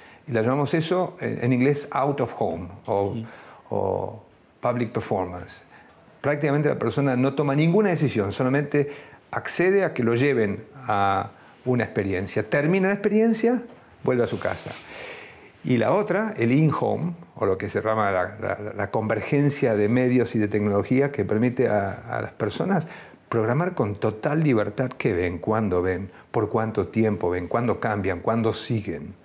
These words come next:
Speaker 1: Y eso es realmente la revolución de la, de la red, de Internet,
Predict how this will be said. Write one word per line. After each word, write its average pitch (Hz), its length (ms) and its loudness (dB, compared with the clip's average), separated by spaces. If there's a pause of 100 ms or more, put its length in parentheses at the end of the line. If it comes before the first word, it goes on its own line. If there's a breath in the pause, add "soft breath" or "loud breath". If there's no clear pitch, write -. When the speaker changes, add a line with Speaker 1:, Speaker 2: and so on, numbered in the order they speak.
(1000 loud breath)
Speaker 1:
Y 117 100 0
eso 156 300 2
es 139 400 0 (180)
realmente 120 440 2
la 104 80 2
revolución 98 480 0
de 98 100 2
la, 85 460 -4 (120)
de 104 60 0
la 104 140 0
red, 135 340 0
de 98 160 -4
Internet, 117 500 -2